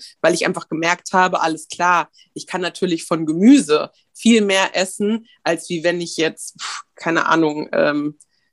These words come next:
Nudeln da habe, ne? Und dann hab ich's einfach so ein bisschen variiert. Also war für mich so das Kalorienzählen einfach das, wo ich, ja, am ehesten so essen konnte, dass ich auch danach wieder, also nicht wieder in alte Muster ver-, äh, zurückgehe, weil ich irgendwie an Heißhungerattacken, ähm,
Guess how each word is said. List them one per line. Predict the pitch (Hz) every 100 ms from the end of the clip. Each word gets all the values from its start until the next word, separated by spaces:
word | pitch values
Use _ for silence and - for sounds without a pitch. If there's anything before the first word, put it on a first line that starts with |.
| _
Nudeln | 185 233 214 151
da | 156 160
habe, | 147 - 151
ne? | 151 175 208
Und | 165
dann | 151 170
hab | 170
ich's | 180 -
einfach | 160 170
so | 180
ein | 165
bisschen | 160 165
variiert. | 160 156 135 180 180
Also | 147 147
war | 147
für | - 156
mich | 156 -
so | 160
das | 151 -
Kalorienzählen | 160 151 143 156 180 - 156
einfach | - - -
das, | 160 180 -
wo | 165
ich, | 156 - _ _ _ _ _
ja, | 208 190 -
am | 165 165 165 160 -
ehesten | 208 233 233 - 214 208 208
so | 170 196
essen | 190 196 190
konnte, | 202 196 180
dass | 175
ich | 170 -
auch | 165 -
danach | 165 196 214 151
wieder, | 147 147 160 _ _
also | - 165
nicht | 170 -
wieder | 175 151
in |
alte | - 151 151
Muster | 175 - 147
ver-, | - - - -
äh, | 139
zurückgehe, | - 151 147 - - _ _ - 165 170 165
weil | 143 151
ich | 151
irgendwie | 156 151 151 143
an | 139
Heißhungerattacken, | 160 170 - 151 - - - 156 151 -
ähm, | 156 151 147 151 147